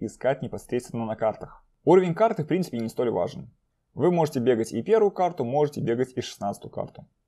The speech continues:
Единственный момент, что на шестнадцатой карте будут гораздо сложнее противники там, а также ловушки.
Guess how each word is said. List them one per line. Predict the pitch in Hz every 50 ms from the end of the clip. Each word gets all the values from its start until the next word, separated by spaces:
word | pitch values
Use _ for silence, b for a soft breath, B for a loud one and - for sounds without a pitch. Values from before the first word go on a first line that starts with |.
| _ _ -
Единственный | 110 123 139 185 226 - 190 170
момент, | 170 175 175 165
что | 165 - 151
на | 139 131
шестнадцатой | - - 139 139 131 - - -
карте | - 139 143 - 120
будут | 107 107 117 110 107
гораздо | 110 110 113 117 135 - 104
сложнее | - 107 104 101 113 107 98
противники | - - - - 196 220 214 196 185 - 185
там, | 185 - 156 151 - -
а | - 107
также | - - - 127 123 117 - - 110 92 -
ловушки. | - 113 107 101 95 - - - -